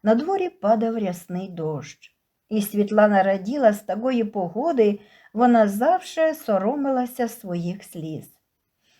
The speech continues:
Від тієї фатальної поїздки минуло близько місяця. Світлані було вкрай важко на душі, до того ж не давав спокою один і той самий сон,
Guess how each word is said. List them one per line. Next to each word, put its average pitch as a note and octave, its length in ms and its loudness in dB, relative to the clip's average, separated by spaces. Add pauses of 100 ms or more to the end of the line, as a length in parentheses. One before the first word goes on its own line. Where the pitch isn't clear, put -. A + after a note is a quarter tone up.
(180)
Від B3+ 160 -2
тієї F#4 320 0
фатальної C4 680 0
поїздки A3+ 840 -4 (240)
минуло E4 380 2
близько A3 500 0
місяця. F3 760 -6 (800)
Світлані A3+ 420 2
було A#3 300 6
вкрай A3+ 380 4
важко C#4+ 420 0
на F3 140 -2
душі, F3+ 440 -10
до G#3+ 140 -2
того D#4+ 320 -2
ж D4 160 -6
не B3+ 120 4
давав D4 360 4
спокою C#4 580 -2
один C#4 280 0
і C#4 60 -2
той C4+ 180 -4
самий C#4 400 -2
сон, C#4 480 -2